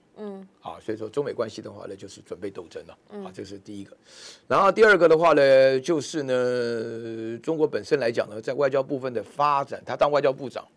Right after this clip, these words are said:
Speaker 2: 中国外交部分的话呢，我们可以看到很明显的一个趋势，就是说中国会非常强调全球南方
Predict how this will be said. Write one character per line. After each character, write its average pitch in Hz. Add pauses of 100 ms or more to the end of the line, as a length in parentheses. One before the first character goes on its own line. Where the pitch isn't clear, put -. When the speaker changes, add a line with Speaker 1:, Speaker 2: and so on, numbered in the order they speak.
(720)
Speaker 2:
中 233
国 233
外 226
交 220
部 202
分 196
的 180
话 160
呢， 147
我 131
们 147
可 170
以 180
看 180
到 151
很 139
明 120
显 151
的 113
一 120
个 131
趋 160
势， 147
就 143
是 139
说 147
中 170
国 147
会 139
非 156
常 131
强 104
调 127 (400)
全 -
球 139
南 110
方 127